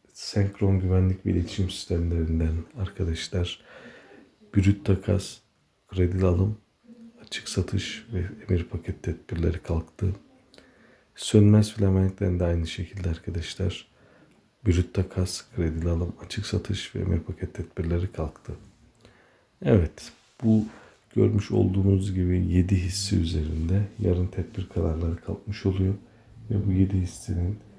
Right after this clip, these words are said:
tedbir kararı uygulamadan işlem görmeye başlayacaklar. Ee, yani hacimsel olarak büyümenin olacağı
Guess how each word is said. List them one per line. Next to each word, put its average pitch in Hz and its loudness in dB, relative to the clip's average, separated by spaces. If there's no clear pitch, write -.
tedbir 98 -4
kararı 90 0
uygulamadan 92 0
işlem 92 -4
görmeye 85 0
başlayacaklar. 85 -6
Ee, 92 0
yani 101 2
hacimsel 101 0
olarak 104 2
büyümenin 98 2
olacağı 95 0